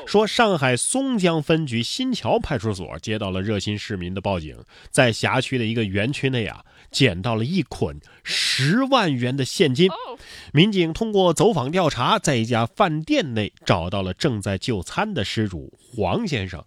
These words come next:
Speaker 1: 但他本人对此还浑然不知呢。随后，民警进行了进一步的核实身份信息，然后确认了，把这十万块钱全数的归还给了黄先生。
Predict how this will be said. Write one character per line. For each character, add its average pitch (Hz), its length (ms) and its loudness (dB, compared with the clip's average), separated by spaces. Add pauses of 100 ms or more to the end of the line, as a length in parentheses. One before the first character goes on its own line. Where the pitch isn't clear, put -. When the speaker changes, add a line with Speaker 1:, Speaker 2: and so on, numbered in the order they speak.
(280)
Speaker 1:
但 226 120 4
他 220 120 2
本 196 260 2
人 190 180 -2
对 214 160 4
此 - 160 -6
还 92 140 -4
浑 156 160 -2
然 190 180 -2
不 185 120 0
知 220 220 -2
呢。 131 200 -4
随 151 160 6
后， 151 160 4
民 139 240 2
警 110 240 -2
进 139 200 0
行 110 160 -4
了 113 280 0
进 208 220 -2
一 123 100 0
步 113 180 -2
的 95 120 0
核 123 280 -2
实 131 280 -4
身 151 180 -2
份 135 140 0
信 117 200 -4
息， 175 300 -2 (280)
然 101 200 0
后 101 260 -4
确 - 220 0
认 127 180 4
了， 95 160 -2 (120)
把 85 160 -2
这 92 120 -4
十 - 160 -2
万 107 140 2
块 101 160 -4
钱 92 260 -6 (300)
全 117 420 0
数 185 240 0
的 71 160 -8 (100)
归 139 200 4
还 104 260 -2
给 98 160 -6
了 64 160 -12 (200)
黄 87 340 -6
先 104 200 -2
生。 127 180 0